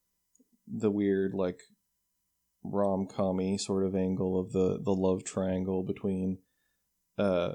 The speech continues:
Bill. It, is Bill Paxton's character's name Bill in the movie? I just realized that.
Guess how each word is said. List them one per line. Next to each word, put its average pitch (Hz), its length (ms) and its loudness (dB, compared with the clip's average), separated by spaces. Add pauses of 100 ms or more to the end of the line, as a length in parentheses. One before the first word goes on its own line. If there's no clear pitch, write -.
(720)
Bill. 101 680 4 (280)
It, 113 140 0 (300)
is 143 160 2
Bill 269 180 4
Paxton's 233 460 4
character's 185 380 4
name 135 180 10
Bill 127 400 10
in 180 40 6
the 175 80 6
movie? 185 400 4
I 160 40 6
just 147 160 -2
realized 131 340 6
that. - 220 2